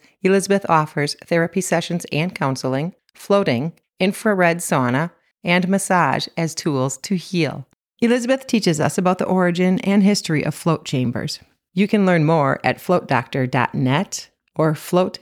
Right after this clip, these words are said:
Doctor on Instagram and Facebook. Elizabeth believes that everyone is here to do something amazing, and she is helping her clients and patients do just that.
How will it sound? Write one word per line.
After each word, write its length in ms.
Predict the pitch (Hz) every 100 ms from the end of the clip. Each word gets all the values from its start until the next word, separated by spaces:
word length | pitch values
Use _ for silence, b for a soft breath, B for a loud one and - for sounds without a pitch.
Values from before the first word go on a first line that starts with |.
| -
Doctor 540 | 156 127 - 135 160 -
on 140 | 156
Instagram 680 | 175 196 - 196 196 196 190 -
and 220 | 165 165
Facebook. 540 | - 139 - - - - _ _ _ _ -
Elizabeth 500 | 202 214 208 214 220
believes 400 | 185 180 170 -
that 240 | 170 - -
everyone 720 | 196 175 160 135 131 131 -
is 160 | 190 -
here 320 | 208 185 160
to 160 | -
do 160 | 170 165
something 560 | - 175 170 - 170 -
amazing, 580 | 160 143 135 147 135 - _ _ -
and 120 | 185
she 200 | - 226
is 100 | 233
helping 360 | - 190 165 147
her 140 | 156
clients 480 | 180 185 170 151 151
and 180 | - 180
patients 460 | - 175 - - -
do 320 | - 170 143
just 380 | 135 156 156 -
that. 340 | 135 113 -